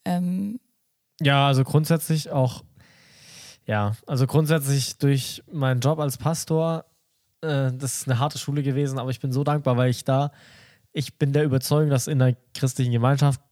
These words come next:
Speaker 2: man eben das nochmal mehr praktizieren sollte, ähm, was eben ja auch Jesus sagt, also wenn du einen Bruder sündigen siehst, dann geh zu ihm hin und sag's ihm.
Speaker 1: Mhm.
Speaker 2: Und da ich halt jetzt, äh, in der Gemeinde bin, bei der ich will, dass die <laughs> Kultur halt gesund ist,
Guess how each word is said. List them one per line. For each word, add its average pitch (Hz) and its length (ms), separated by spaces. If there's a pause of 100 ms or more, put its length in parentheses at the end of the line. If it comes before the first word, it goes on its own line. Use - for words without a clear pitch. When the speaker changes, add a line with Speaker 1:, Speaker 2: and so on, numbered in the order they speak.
Speaker 2:
man 123 380
eben 123 360
das - 180
nochmal 113 200
mehr 120 160
praktizieren 120 540
sollte, 113 520 (380)
ähm, 107 460 (600)
was - 240
eben 120 160
ja 113 80
auch 107 200
Jesus 113 360
sagt, 131 240
also 104 200
wenn 107 100
du 104 60
einen 104 180
Bruder 107 260
sündigen 127 320
siehst, 127 480
dann 110 160
geh 110 120
zu - 140
ihm 104 60
hin 113 120
und 104 80
sag's 98 340
ihm. 95 220 (100)
Speaker 1:
Mhm. 185 320 (560)
Speaker 2:
Und 127 100
da 139 120
ich 139 160
halt 147 160
jetzt, - 420
äh, 143 280
in 143 60
der 139 120
Gemeinde 135 280
bin, 156 300
bei 127 160
der 123 160
ich 123 160
will, 131 140
dass 127 180
die 127 100
<laughs> - 0
Kultur 139 520
halt 143 160
gesund 139 340
ist, 165 240